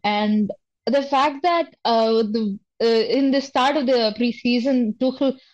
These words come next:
was insistently starting Pavard really had me scratching my head, because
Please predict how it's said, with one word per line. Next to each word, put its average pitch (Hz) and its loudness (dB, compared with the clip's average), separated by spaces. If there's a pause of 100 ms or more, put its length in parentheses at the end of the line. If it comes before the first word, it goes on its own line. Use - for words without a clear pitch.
was 240 0
insistently 262 0
starting 220 0
Pavard 220 0
really 247 2
had 214 -2
me 240 0
scratching 220 -4
my 196 2
head, 190 -2
because 196 -4